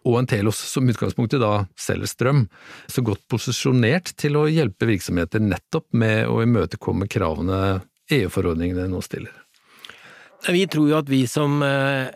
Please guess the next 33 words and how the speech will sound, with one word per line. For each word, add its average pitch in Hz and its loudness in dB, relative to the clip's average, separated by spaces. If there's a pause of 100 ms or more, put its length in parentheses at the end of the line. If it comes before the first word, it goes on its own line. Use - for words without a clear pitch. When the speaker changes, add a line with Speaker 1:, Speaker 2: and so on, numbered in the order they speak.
(100)
Speaker 2:
energileverandør 117 0 (120)
har 113 2
en 127 2 (100)
viktig 107 -2
rolle 101 0
å 107 -2
spille 101 -2
i 107 -2
det 95 -2
å 104 0
rådgi 95 -2
kundene 95 -2 (120)
i 101 0
et 101 -4
veldig 90 -2
komplisert 98 -4
marked. 101 -4 (260)
Complexity 113 -2
er 98 -2
jo 95 -2
en 107 0
del 87 -4
av 98 -4
vår 98 -2 (640)
kjerne 117 0
i 131 0
det 107 0
vi 113 2
ønsker 101 -4
å 101 -2
løse 95 -2
for - -4
kunden. 95 -2